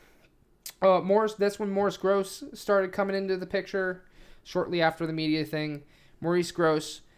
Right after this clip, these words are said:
is the big guy. He's the big investigator. He's the big, uh, I guess he, he wasn't with the, I don't believe he was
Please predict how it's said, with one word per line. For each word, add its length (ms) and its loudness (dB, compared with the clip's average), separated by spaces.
is 140 -4
the 80 -4
big 420 -2
guy. 300 0
He's 300 -6
the 100 -8
big 640 0
investigator. 920 -2
He's 260 -4
the 100 -6
big, 560 -2
uh, 720 0
I 80 -6
guess 200 -6
he, 100 -18
he 140 -4
wasn't 280 4
with 140 0
the, 240 2
I 40 -2
don't 180 0
believe 200 -4
he 120 -6
was 140 -6